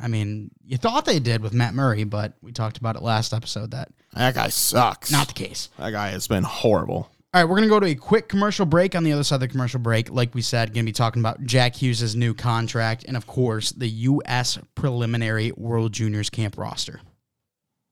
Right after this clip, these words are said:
Speaker 1: The N H L season is underway, and the DraftKings Sportsbook, an official sports betting partner of the N H L,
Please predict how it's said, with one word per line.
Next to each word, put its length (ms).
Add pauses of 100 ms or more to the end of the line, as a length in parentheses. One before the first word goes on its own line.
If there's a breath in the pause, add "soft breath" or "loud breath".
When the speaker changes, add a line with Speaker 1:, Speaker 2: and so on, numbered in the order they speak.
(120)
Speaker 1:
The 120
N 80
H 180
L 140
season 400
is 200
underway, 720
and 120
the 80
DraftKings 640
Sportsbook, 680
an 80
official 380
sports 420
betting 300
partner 300
of 120
the 120
N 120
H 180
L, 320